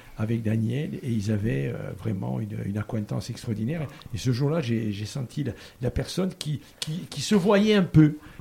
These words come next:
en, en Daniel Herrero. Il, il a dit, « Mais tu m'amènes Daniel Herrero,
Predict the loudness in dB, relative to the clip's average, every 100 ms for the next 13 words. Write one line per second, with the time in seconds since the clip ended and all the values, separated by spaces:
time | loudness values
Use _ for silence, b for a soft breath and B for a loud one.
0 | -2 0 2 4 6 6 6 4 4 4
1 | 2 0 -2 -2 -2 0 0 0 0 0
2 | -2 -2 -4 -6 -4 -2 0 2 2 4
3 | 4 4 4 4 2